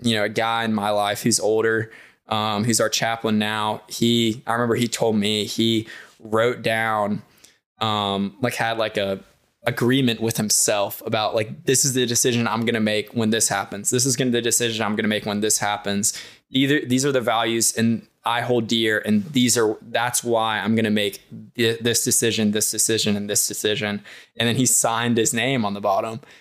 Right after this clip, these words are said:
And he was like, he kept that with him 'cause just a reminder is, like, you know, he's offered certain things or, you know, he can make this decision. He's like, you know, "This is the reason why I'm, I'm saying no to this or saying yes to this. This is why." And I just,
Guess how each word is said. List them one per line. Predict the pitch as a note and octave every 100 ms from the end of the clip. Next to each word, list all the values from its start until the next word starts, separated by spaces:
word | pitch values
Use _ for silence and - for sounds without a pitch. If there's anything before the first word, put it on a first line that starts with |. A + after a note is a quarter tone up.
| _
And | -
he | A#2+
was | B2 A#2+
like, | A#2 A2
he | C3+
kept | A#2 C3 -
that | B2
with | A#2+ D3+ -
him | C3
'cause | B2+ B2 - - B2
just | B2 -
a |
reminder | C3 A2+ G#2+ B2+ D#3 A2+
is, | G#2+ G#2+
like, | G#2+ G#2+ - - - _ _
you | - A#2+
know, |
he's | A2+ A#2
offered | G2+ - A#2
certain | - A#2 C#3
things | - D3 D#3 C#3+
or, | A#2 A2 G2+
you | A#2 A2+
know, |
he | A2
can | A#2 A2+
make | G#2+ G#2 - - - - _ _ -
this | A2+ -
decision. | A2+ A#2+ A#2+ E3+ F3 B2
He's | A#2+ A2+
like, | G#2+ G#2 - _
you | B2 B2+
know, | A#2
"This | A2 A#2 -
is | B2 - - _ - -
the | -
reason | A#2+ C3 C#3+
why | A2+ G#2 G#2 G#2 C3+ -
I'm, | A2+ G#2+ -
I'm | A#2+
saying | - A#2+ A2+
no | A#2
to | C#3
this | C#3 C#3+
or | G#2+
saying | A#2+ G#2+
yes | G#2+ G#2+ -
to |
this. | G#2 C#3 D3 - - - - _
This | -
is | C3 G#2+
why." | G#2+ G#2 G2+ G2 G2
And | G#2+ G#2+
I |
just, | A2+ A#2+ - -